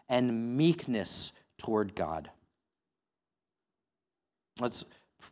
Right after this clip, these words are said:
read the first few verses, chapter five, and pray, and we'll get into it. Seeing the crowds,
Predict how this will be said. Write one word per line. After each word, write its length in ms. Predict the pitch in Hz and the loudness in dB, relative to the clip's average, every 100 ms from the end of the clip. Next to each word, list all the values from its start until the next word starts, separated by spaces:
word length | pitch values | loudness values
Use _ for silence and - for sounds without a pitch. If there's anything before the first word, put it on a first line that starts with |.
| _ | _
read 540 | 110 120 143 143 139 143 - - | -2 4 6 6 4 -2 -12 -20
the 60 | - | -16
first 540 | - 139 135 - - - - | -6 -4 -4 -8 -16 -10 -8
few 160 | 135 117 | -6 -4
verses, 680 | 135 131 - 131 120 - - - _ _ - - - - _ - | -4 -4 -4 -6 -6 -12 -14 -20 _ _ -12 -12 -14 -20 _ -8
chapter 380 | - 120 117 117 | 4 4 4 -2
five, 440 | 110 104 104 98 - _ _ _ - | 0 2 0 -4 -14 _ _ _ -20
and 80 | 90 | -18
pray, 440 | - 113 104 104 | -10 -6 -6 -6
and 80 | 98 - _ _ _ - | -8 -12 _ _ _ -18
we'll 120 | 87 | -12
get 80 | 87 | -10
into 340 | 85 80 92 | -10 -12 -12
it. 100 | 82 - _ _ - _ _ _ _ _ _ _ _ _ _ _ _ _ _ _ _ _ _ _ _ _ _ _ _ _ _ _ _ _ _ _ | -12 -14 _ _ -20 _ _ _ _ _ _ _ _ _ _ _ _ _ _ _ _ _ _ _ _ _ _ _ _ _ _ _ _ _ _ _
Seeing 600 | - - 175 202 214 220 | -6 0 6 8 8 8
the 100 | 202 | 6
crowds, 960 | 202 - 151 127 120 123 135 - - | 4 8 10 12 10 6 0 -8 -8